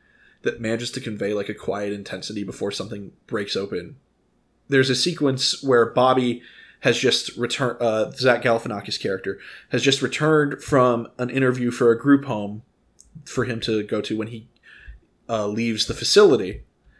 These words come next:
And he believes that he has bombed the interview. And he's having a conversation with Craig that is initially just very quiet. He just seems kind of sad.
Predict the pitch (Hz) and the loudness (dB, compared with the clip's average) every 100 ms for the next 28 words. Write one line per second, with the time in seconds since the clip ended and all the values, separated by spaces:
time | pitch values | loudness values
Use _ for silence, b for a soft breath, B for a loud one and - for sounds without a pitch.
0 | _ _ 131 127 117 110 - 160 160 147 | _ _ 0 2 4 0 -2 0 6 6
1 | 123 113 117 104 110 104 110 104 101 104 | 6 2 -4 -4 -6 -4 -6 -6 -6 -8
2 | 110 156 156 113 104 95 95 _ _ - | -2 0 0 -2 -2 -8 -10 _ _ -20
3 | b b b b - 117 104 101 131 - | b b b b -6 -4 -4 -4 -2 0
4 | 120 110 107 - 127 120 120 113 110 - | 2 0 -4 -2 0 0 0 -2 -6 -2
5 | 127 110 110 110 110 113 - 123 113 107 | 0 2 0 -4 -4 -6 -6 -4 -4 -4
6 | - 123 127 113 107 - 110 107 104 110 | -8 2 4 4 0 -2 -2 0 -4 -4
7 | 107 113 107 - 123 107 101 - 107 104 | -6 -6 -8 -8 -6 -4 -2 0 0 -2
8 | 98 | -6